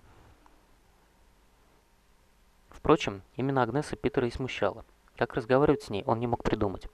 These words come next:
Подозреваю, её чрезмерная нечеловеческая красота вызывала у моего бродяги чувства, родственное не похоти, а страху.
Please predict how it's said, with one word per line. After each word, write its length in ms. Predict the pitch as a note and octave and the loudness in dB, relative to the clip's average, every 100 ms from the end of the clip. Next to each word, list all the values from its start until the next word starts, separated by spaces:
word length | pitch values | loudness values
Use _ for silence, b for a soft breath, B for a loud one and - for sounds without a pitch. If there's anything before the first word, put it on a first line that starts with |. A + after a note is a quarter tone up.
| _ B B B - | _ B B B 0
Подозреваю, 600 | - G#2+ B2+ D#3+ D#3+ G2+ - _ | 2 6 8 10 8 4 -4 _
её 160 | G#2 A2+ | 0 0
чрезмерная 580 | - A2+ C3 A#2 A#2 G#2+ | 2 2 4 4 4 0
нечеловеческая 540 | G#2 A#2 A2+ - - | 4 6 6 2 -6
красота 460 | - - B2 - D#3 | -6 -2 2 6 4
вызывала 420 | A2+ G#2 C#3 D3 | 4 4 6 4
у 60 | |
моего 280 | G#2+ G#2 G2+ | 2 0 0
бродяги 400 | G2+ G2+ G2 G2 | 2 4 4 0
чувства, 460 | G2 - - - G#2 b b b b | -2 -4 -4 -2 -4 b b b b
родственное 580 | - C3+ - C3 A#2+ G#2+ - | 2 2 0 -2 0 -2 -6
не 120 | A#2+ A#2+ | -6 0
похоти, 500 | - - - - - | 4 4 2 -4 -8
а 80 | - | -4
страху. 520 | - - G#2+ F#2+ - | 0 6 6 4 -4